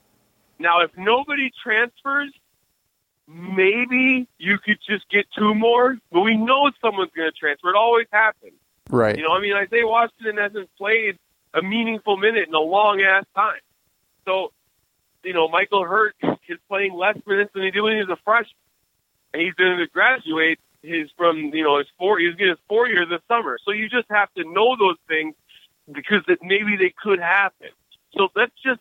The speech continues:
Speaker 1: say we're gonna stay at four because, you know, they'll probably, as the, the law says around here, you're gonna lose one. So let's stay at four. One of those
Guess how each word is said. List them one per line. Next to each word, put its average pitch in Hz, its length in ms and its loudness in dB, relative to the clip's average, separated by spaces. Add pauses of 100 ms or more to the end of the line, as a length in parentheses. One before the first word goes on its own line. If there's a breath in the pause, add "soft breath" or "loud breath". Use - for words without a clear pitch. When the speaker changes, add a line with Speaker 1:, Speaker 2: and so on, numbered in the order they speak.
Speaker 1:
say 185 260 0 (220)
we're 175 120 2
gonna 180 160 0
stay 208 180 0
at 180 120 0 (140)
four 147 480 2
because, 160 360 -2 (800)
you 165 100 -12
know, 139 180 0
they'll 160 260 0 (300)
probably, 196 760 0 (100)
as 147 160 -2 (140)
the, 131 160 -6 (180)
the 131 60 -2
law 170 400 2 (140)
says 180 260 0
around 139 280 0
here, 139 140 -2
you're 127 180 -6 (120)
gonna 190 220 0
lose 170 380 -4
one. 92 180 -14 (440 loud breath)
So 170 80 -2
let's 220 220 2
stay 233 200 0
at 165 80 -4 (100)
four. 110 260 -4 (220)
One 214 200 2
of 269 60 -12
those 254 200 0